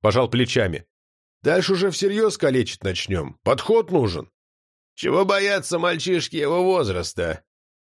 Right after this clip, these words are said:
деловито спросил Торн и посмотрел на огненного мага. «Ясное дело, чего», усмехнулся тот. «Того, что их либо поимеют, либо лишат возможности кого-то поиметь.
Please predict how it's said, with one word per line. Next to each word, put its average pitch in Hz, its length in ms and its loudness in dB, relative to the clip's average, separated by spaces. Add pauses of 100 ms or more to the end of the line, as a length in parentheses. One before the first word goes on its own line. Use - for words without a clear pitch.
(140)
деловито 139 500 2
спросил 127 420 0
Торн 107 320 0
и - 140 -4
посмотрел 139 500 0
на 139 120 2
огненного 131 420 0
мага. 104 400 -2 (640)
«Ясное 180 460 0
дело, 120 280 2
чего», 127 480 0 (640)
усмехнулся 117 640 0
тот. 101 320 0 (480)
«Того, 277 240 2
что - 160 -2
их 202 180 0
либо 196 220 0
поимеют, 202 560 -2 (240)
либо 302 240 2
лишат 254 300 0
возможности 226 680 0
кого-то 208 360 0
поиметь. 113 600 -2